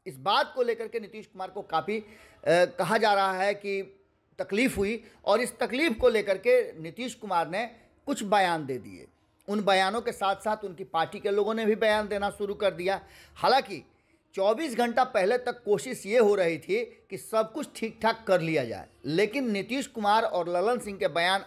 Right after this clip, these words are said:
आते ही सारा मामला एक बार फिर से उलझ गया। और अब जबकि नीतीश कुमार ने त-, कह दिया है उपेंद्र कुशवाहा से कि किसे हमने रोका है, जिसको जहाँ जाना है जाए, कई लोग संपर्क में हैं,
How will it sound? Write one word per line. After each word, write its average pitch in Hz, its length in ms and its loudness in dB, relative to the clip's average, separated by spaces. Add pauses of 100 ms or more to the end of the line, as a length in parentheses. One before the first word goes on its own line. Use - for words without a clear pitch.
(100)
आते 156 240 0
ही 180 260 0 (320)
सारा 247 460 2
मामला 208 360 -2
एक 175 140 -4
बार 170 200 -6
फिर 208 120 -4
से 185 200 -4 (200)
उलझ 156 260 0
गया। 113 300 -8 (380)
और 175 280 4
अब 247 360 2 (220)
जबकि 196 680 -4
नीतीश 196 420 -4
कुमार 202 340 2
ने 185 160 0
त-, 220 100 -10 (840)
कह 254 160 6
दिया 208 280 0
है 185 240 -2 (380)
उपेंद्र 220 300 -6
कुशवाहा 185 400 0
से 226 260 2
कि 220 200 -8 (200)
किसे 220 240 -2
हमने 220 300 0
रोका 196 280 0
है, 185 120 0
जिसको 190 320 -8
जहाँ 180 280 -4
जाना 196 280 -2
है 175 140 -2
जाए, 190 300 2 (340)
कई 214 180 2
लोग 240 160 4
संपर्क 214 540 0
में 196 120 -2
हैं, 185 260 0